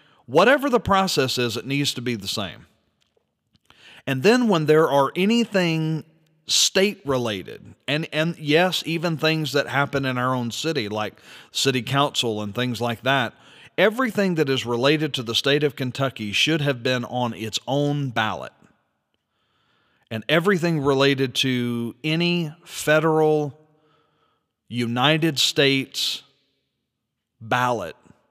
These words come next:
like the President of the United States, I think should be its own.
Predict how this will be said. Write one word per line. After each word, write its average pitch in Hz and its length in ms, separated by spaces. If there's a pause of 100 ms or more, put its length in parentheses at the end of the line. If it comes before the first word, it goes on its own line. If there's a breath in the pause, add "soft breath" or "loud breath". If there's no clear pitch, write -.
(540)
like 127 300
the 107 80
President 147 580
of 120 140
the 117 60
United 123 400
States, 104 360 (120)
I 147 220
think 117 320
should 120 240
be 113 140
its 104 160
own. 85 360